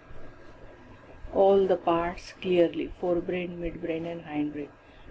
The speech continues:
This is forebrain, cerebrum, it is present here. Second one is the thalamus, hypothalamus, okay, cerebral hemisphere,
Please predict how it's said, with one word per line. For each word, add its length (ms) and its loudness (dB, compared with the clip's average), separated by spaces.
This 180 -6
is 120 -14
forebrain, 640 2
cerebrum, 760 2
it 140 -4
is 100 -2
present 520 2
here. 360 2
Second 480 -2
one 160 -2
is 160 -4
the 180 -2
thalamus, 680 2
hypothalamus, 1120 0
okay, 300 0
cerebral 680 2
hemisphere, 760 0